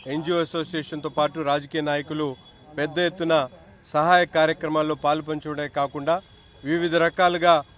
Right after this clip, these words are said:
తమ వంతు సహాయ సహకారాలు అందిస్తున్నటువంటి పరిస్థితుల్లో భాగంగా గతంలో ఫ్యాన్సీ డీలర్స్ అసోసియేషన్ కానీ, అలాగే ఏపీ క్యాటరర్స్ కానీ,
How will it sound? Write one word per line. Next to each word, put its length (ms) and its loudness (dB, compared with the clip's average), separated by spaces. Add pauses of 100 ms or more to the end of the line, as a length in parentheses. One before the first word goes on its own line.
(420)
తమ 140 0
వంతు 340 0
సహాయ 260 4
సహకారాలు 400 -2
అందిస్తున్నటువంటి 680 -8
పరిస్థితుల్లో 520 -6
భాగంగా 480 -2 (540)
గతంలో 480 2 (800)
ఫ్యాన్సీ 360 2
డీలర్స్ 380 -2
అసోసియేషన్ 680 -6
కానీ, 240 0 (360)
అలాగే 400 2
ఏపీ 200 -4
క్యాటరర్స్ 540 -2
కానీ, 300 0